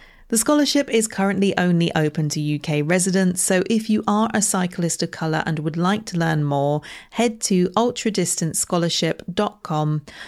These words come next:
The closing date is the twenty-ninth of September. Climb Out Festival has just announced that it will be back for twenty twenty-four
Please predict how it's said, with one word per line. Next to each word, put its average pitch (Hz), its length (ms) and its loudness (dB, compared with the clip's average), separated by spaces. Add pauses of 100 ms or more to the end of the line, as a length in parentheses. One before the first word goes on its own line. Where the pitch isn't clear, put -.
(180)
The 202 220 4
closing 226 580 2
date 175 380 2
is 175 160 0
the - 100 -8
twenty-ninth 170 920 2
of 156 100 -8
September. 139 800 -4 (2000)
Climb 262 540 2
Out 185 360 2
Festival 165 640 2
has 160 280 2
just 170 360 0
announced 160 460 2
that - 120 -2
it - 140 2
will 180 180 2
be 185 200 2
back 160 360 -2
for 202 140 -2
twenty 156 440 -2
twenty-four 151 840 0